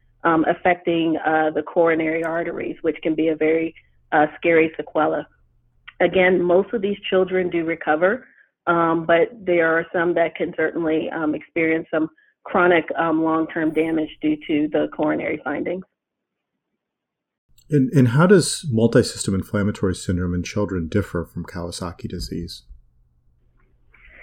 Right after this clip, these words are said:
Speaker 1: This is a big question that's on, um, many of our minds. Uh,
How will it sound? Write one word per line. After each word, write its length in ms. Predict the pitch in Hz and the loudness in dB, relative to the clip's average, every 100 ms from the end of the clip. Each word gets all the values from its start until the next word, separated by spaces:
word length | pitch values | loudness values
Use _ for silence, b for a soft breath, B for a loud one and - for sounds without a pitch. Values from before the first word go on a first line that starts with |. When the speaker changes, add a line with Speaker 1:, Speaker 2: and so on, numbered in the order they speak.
| B B B - | B B B 4
Speaker 1:
This 160 | 254 254 | 4 8
is 160 | 277 262 - 202 | 6 6 2 6
a 240 | 202 175 - | 6 4 4
big 160 | 196 196 | 6 6
question 540 | - 185 - 185 180 | 4 2 4 4 4
that's 180 | 170 170 - - | 4 0 -6 -4
on, 340 | 180 175 170 | 0 2 2
um, 340 | - 170 165 170 | 0 0 2 4
many 240 | 180 180 | 4 4
of 120 | 170 | 4
our 120 | 170 165 | 2 0
minds. 480 | 170 170 175 175 - - | 0 -2 -2 -2 -4 -4
Uh, 320 | 175 170 165 | 0 2 0